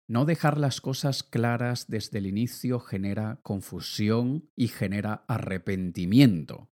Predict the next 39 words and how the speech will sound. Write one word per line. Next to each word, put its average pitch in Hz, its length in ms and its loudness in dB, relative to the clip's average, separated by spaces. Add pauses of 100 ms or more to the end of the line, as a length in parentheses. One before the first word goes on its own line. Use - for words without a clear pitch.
(100)
que 101 80 -4
es 87 120 -4
lo 95 140 -2
peor. - 320 -8 (460)
Así 131 240 2
que 233 320 2 (320)
a 120 100 6
veces 147 640 0
es 139 260 2
tan 139 240 2
simple 127 560 0
como, 113 600 0
"Te 113 100 4
voy 123 220 6
a - 20 4
enviar 139 240 4
un 131 100 6
email 117 300 2
con 113 160 2
todo 110 260 0
esto 113 220 -4
que 113 80 -4
acabamos 98 480 -4
de 107 80 -4
conversar", 87 800 -6 (380)
tú 117 120 0
lo 110 140 2
lees, 92 520 -2 (140)
ves 101 260 0
si 120 140 0
se - 140 0
me 95 120 2
escapó 98 540 2
algo, 87 520 -2 (100)
ves 110 440 0
si - 240 -2
quieres 107 560 -2
agregar 98 480 -2
algo 107 460 0